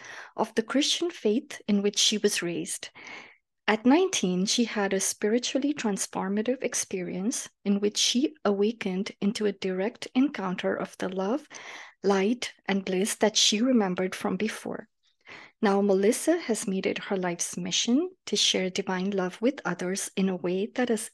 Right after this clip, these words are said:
easy to understand and experience. She shares her own teachings and interviews other spiritual experiencers and conscious influencers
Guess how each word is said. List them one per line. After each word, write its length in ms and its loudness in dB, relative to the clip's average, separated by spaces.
easy 240 2
to 140 4
understand 640 2
and 120 0
experience. 840 -8
She 160 2
shares 460 6
her 200 0
own 220 6
teachings 640 0
and 180 -2
interviews 560 -2
other 260 4
spiritual 480 0
experiencers 1200 -4
and 200 -6
conscious 600 -2
influencers 960 -4